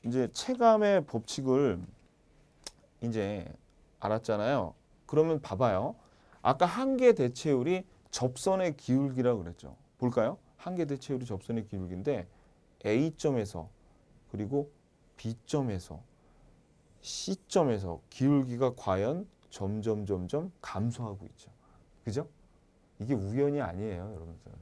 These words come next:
자, 그러니까 한계 대체율이 감소하고 그리고 기울기도 점점 감소합니다. 당연한 것이 기울기가 아까 뭐라 그랬습니까? 한계 대체율이라고 했죠. 자, 그래서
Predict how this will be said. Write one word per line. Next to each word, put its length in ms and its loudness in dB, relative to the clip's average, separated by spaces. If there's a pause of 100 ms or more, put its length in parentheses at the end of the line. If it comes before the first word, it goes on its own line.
(400)
자, 200 -18 (140)
그러니까 540 -2 (280)
한계 360 -2
대체율이 680 -4
감소하고 600 -6
그리고 400 -6 (180)
기울기도 640 -2
점점 440 -4 (280)
감소합니다. 760 -6
당연한 480 -2
것이 300 -8 (500)
기울기가 640 -2
아까 200 -6
뭐라 240 -8
그랬습니까? 520 -12 (440)
한계 540 -4
대체율이라고 1200 -8
했죠. 280 -12 (100)
자, 200 -14
그래서 520 2